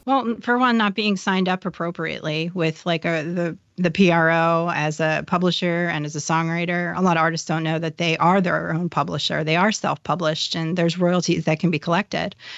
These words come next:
So a lot of artists aren't aware of that. Um, they're not aware how to collect their mechanical royalties. And, uh, those are things that, you know, artists need help with and some guidance. And it comes down to metadata <laughs> when it, when you, in the digital world now.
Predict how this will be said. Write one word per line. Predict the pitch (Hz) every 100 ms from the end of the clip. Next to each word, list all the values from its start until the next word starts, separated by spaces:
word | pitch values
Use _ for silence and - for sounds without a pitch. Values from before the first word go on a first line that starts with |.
| - -
So | - 202 190
a | 185
lot | 196
of | 196
artists | 190 185
aren't | 185 214
aware | 175
of | 165
that. | 160 226 -
Um, | 175 175 175 165
they're | 185
not | 180 180
aware | 180 180 170
how | 170 170
to | 170
collect | - 180 -
their | 175
mechanical | 175 - 156 175 170
royalties. | 175 180 170 175 185 226 - _ _ - -
And, | 185 180 180 175 -
uh, | 180 170 202 185 175
those | 185 185
are | 190
things | 185 180 185
that, | - 185
you | 196 196
know, | 185
artists | 180 190 185
need | 208 214
help | 320
with | 185 165
and | 175
some | - 165
guidance. | 175 208 180 180 -
And | 180 180 - - -
it | 214
comes | 320
down | 302 285
to | 233
metadata | 214 247 190 170 170 - - 269
<laughs> | - 240
when | 214 175
it, | 190
when | 202 190
you, | 185 185 - - -
in | 196
the | 185
digital | 202 190 180
world | 180 180 190
now. | 165 156